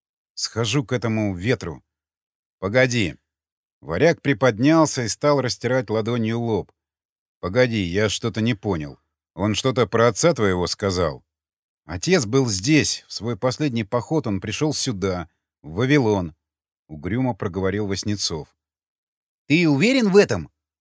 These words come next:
удивленно спросил Вячеслав. «Майор В Д В Николай Васнецов, искатель из Надеждинска, был тут шесть или семь лет назад. Тебе какие еще доказательства нужны?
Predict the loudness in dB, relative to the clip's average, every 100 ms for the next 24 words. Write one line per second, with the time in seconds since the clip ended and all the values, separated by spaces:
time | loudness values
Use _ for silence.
0 | _ -14 -8 -4 -2 -2 -4 -4 -4 -4
1 | -4 -4 -6 -4 -4 -6 -10 _ _ _
2 | _ _ _ _ -6 0 2 4 2 2
3 | 2 2 2 0 0 2 2 2 -2 -4
4 | -4 -2 -2 -2 -6 _ _ _ -10 -2
5 | 0 0 -2 0 -2 0 0 0 0 -4
6 | -6 -10 -14 _ _ _ _ 0 0 2
7 | -2 -2 -2 0 -2 -2 -6 -4 0 0
8 | 2 -2 -2 -2 0 -2 -2 -6 _ _
9 | _ _ -6 -2 2 2 2 0 0 0
10 | 2 2 2 -2 -4 -2 0 0 -4